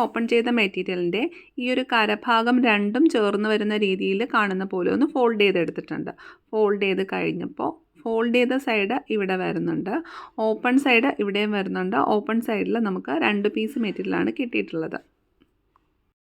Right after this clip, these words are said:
മെറ്റീരിയലിൻ്റെ കട്ട് ചെയ്ത പാർട്ട് ഇവിടെയും വരുന്നുണ്ട്. നമ്മൾ ഈ ഒരു കുർത്തി സ്റ്റിച്ച് ചെയ്യുമ്പോൾ ഫ്രണ്ട് പാർട്ടും ബാക്ക് പാർട്ടും ഒരുമിച്ചാണ് കട്ട് ചെയ്യുന്നത്. അതിനായിട്ട്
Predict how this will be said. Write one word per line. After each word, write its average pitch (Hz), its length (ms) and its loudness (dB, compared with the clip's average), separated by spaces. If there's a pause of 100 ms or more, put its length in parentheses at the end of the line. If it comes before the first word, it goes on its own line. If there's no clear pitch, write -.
(1000)
മെറ്റീരിയലിൻ്റെ 233 560 0
കട്ട് 233 300 0
ചെയ്ത 254 180 2 (120)
പാർട്ട് 175 300 -2 (160)
ഇവിടെയും 233 340 2
വരുന്നുണ്ട്. 175 400 -4 (460)
നമ്മൾ 233 220 0 (280)
ഈ 226 60 0 (180)
ഒരു 254 140 2 (460)
കുർത്തി 240 340 -4
സ്റ്റിച്ച് 220 320 -2
ചെയ്യുമ്പോൾ 190 420 2 (340)
ഫ്രണ്ട് 226 360 0
പാർട്ടും 240 400 4
ബാക്ക് 202 280 4
പാർട്ടും 202 280 -2 (120)
ഒരുമിച്ചാണ് 214 580 0
കട്ട് 175 240 -4
ചെയ്യുന്നത്. 170 400 -2 (220)
അതിനായിട്ട് 185 560 -2